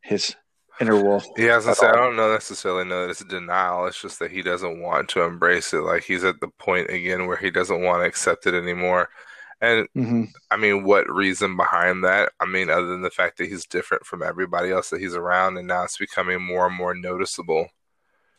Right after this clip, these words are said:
Speaker 1: Mm-hmm.
Speaker 2: to himself and to those around him. That's probably why, oh, I forgot his name that quick. Our
Speaker 1: Clarence?
Speaker 2: last,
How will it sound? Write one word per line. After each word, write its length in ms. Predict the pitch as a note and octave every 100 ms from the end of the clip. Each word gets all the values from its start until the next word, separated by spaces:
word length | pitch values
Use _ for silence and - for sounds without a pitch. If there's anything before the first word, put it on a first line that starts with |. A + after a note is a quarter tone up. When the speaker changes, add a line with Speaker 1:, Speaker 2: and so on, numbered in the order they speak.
| _ _ _
Speaker 1:
Mm-hmm. 320 | A#2 G2 G2
Speaker 2:
to 120 | F#2+ G#2
himself 600 | G#2+ F#2 - F#2 F#2 -
and 260 | F#2 F#2 -
to 80 | F#2+
those 300 | F#2 F2+ -
around 340 | F#2+ G2 F#2+
him. 160 | F#2+ - - -
That's 200 | F#2+ -
probably 340 | - G2 G2
why, 360 | F#2+ F#2 F#2+ F2+ - _ _ _ _ _ _ _ _ - - _ -
oh, 80 | F#2+
I 140 | G2
forgot 340 | - F#2+ F#2+ G2+
his 140 | G2
name 200 | G#2+ A2+
that 180 | B2+ -
quick. 340 | C#3+ E3 - - _ _ _ _ - - -
Our 160 | G#2+ G#2
Speaker 1:
Clarence? 520 | G2+ G#2+ A2+ D3+
Speaker 2:
last, 20 | -